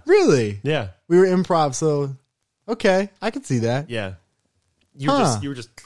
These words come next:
Speaker 2: on stuff, and you were having a good time, and you were so skinny. You're just like,
Speaker 1: I was so skinny.
Speaker 2: "You're so skinny," but you're like, it's like, "I'm having so much fun." I'm like, "That
Speaker 1: Yeah.
Speaker 2: guy's funny."
Speaker 1: I was funny. I used to be funnier than I am now, I think. Do you think you got funnier over time?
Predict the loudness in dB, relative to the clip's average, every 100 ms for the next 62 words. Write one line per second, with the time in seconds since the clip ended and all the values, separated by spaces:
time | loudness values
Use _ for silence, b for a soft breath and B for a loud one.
0 | _ -4 -2 -2 -6 -6 -6 -6 -6 -6
1 | -4 -6 -6 -8 -8 -8 -8 -8 -8 -8
2 | -8 -8 -10 -10 -10 -10 -10 -12 -12 -4
3 | 2 4 2 0 2 2 0 -4 -4 -2
4 | -2 -6 -8 -8 -6 -4 -4 -4 -6 -8
5 | -8 -10 _ _ _ -8 -8 -8 -14 -8
6 | -8 -4 -2 -2 -2 -6 -6 -8 -10 -6
7 | -2 -2 -2 -2 -2 -2 -6 _ _ _
8 | _ -6 0 2 2 2 2 0 -2 -8
9 | _ _ _ -2 2 2 0 -4 -4 -4
10 | -4 -6 -6 -8 -8 -8 -8 -12 -14 -16
11 | -18 _ -2 0 -2 -2 -2 -2 -2 -4
12 | -2 -4 -4 -6 -6 -6